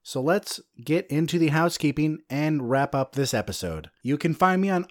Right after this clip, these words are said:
iTunes, SoundCloud, Stitcher, Google Play, YouTube,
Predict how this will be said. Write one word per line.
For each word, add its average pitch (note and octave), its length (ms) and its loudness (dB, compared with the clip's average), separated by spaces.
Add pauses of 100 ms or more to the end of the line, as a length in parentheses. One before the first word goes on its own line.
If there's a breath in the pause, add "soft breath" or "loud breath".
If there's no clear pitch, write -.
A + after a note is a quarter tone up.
iTunes, C3 880 -2 (200)
SoundCloud, A#2+ 960 0 (180)
Stitcher, - 800 0 (320)
Google A2 320 2
Play, D3+ 600 2 (640)
YouTube, D#3+ 720 2